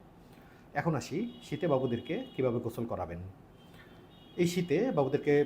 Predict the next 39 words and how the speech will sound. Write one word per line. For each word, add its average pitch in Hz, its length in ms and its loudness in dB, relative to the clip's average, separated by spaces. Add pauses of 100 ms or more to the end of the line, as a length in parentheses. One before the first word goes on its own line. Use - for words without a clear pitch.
প্রতিদিন 170 600 2
আপনি - 260 -4
যদি 131 200 0
চান 135 280 -2
তাহলে 123 180 -2
গোসল 120 240 -4
করাতে 110 300 -2
পারেন, 98 300 -8 (200)
তবে 180 140 4
প্রতিদিন, 160 560 0
আহ, 110 220 -4
গোসল 131 220 -4
না 123 140 0
করালেও 104 340 -4
হবে। 107 280 -6 (100)
একদিন 117 260 -6
পর 120 140 -2
পর 120 120 -6
আপনি 110 180 -8
বাবুকে 104 260 -8
গোসল 101 220 -12
করাতে 92 280 -8
পারেন 98 220 -8 (280)
বা 101 100 -6
সপ্তাহে 107 340 -12
তিন 113 160 -10
চারবার 110 220 -8
গোসল 95 260 -14
করাতে 87 260 -10
পারবেন। 80 340 -14 (1000)
যেদিন 160 280 2
আপনি 180 280 0
গোসল 143 360 0
না 123 120 2
করাবেন 110 380 -4 (140)
ওই 131 120 -6
দিন 123 120 -4
অবশ্যই 120 440 -4 (340)
বাবুকে 113 420 -6